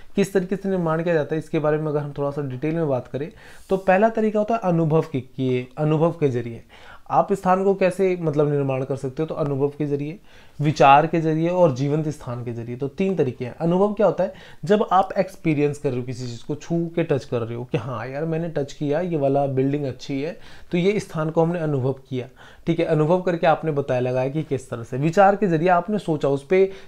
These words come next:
चिंतन किया कि किस तरह से हो सकता है, आपने सोचा उसके बारे में कि ऐसा है, कल्पना किया, तो चिंतन के जरिए।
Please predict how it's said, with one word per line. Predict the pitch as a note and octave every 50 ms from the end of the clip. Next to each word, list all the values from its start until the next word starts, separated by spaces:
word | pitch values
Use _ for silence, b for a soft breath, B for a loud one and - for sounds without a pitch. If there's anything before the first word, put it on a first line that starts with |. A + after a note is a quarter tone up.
| B B
चिंतन | - G#3+ G#3 G#3 G3 - A#3+ A#3+ A#3
किया | - E3+ D3 C3 A#2+ C3 D#3 - B B B B -
कि | G3 F#3
किस | - A3+ G#3+ -
तरह | - G3+ G3
से | G3 - G#3
हो | - D3 D3 D#3
सकता | D3 C#3+ C3 - - A2+
है, | A2+ B2 C#3 - - - - -
आपने | D3+ C#3 C#3 D#3+ D#3+ D#3 D3+
सोचा | - - D#3 D3 C#3+ E3+ D#3+
उसके | D3 - - D3+
बारे | C3+ C3 B2+ C3
में | C3+ C#3+ C#3
कि | D3 C#3
ऐसा | B2 B2 - C#3 C3
है, | C3 C3+ C3+
कल्पना | B2+ - D3 D#3+ D#3+ G3+ G#3 F#3+
किया, | D#3 - C#3 B2 A#2 - B B B B B B
तो | G3+ G3+
चिंतन | G3+ - G3 E3+ E3+ E3 E3+ F#3 E3+
के | D#3 D3
जरिए। | B2 B2 A#2+ A#2+ A#2+ C3 -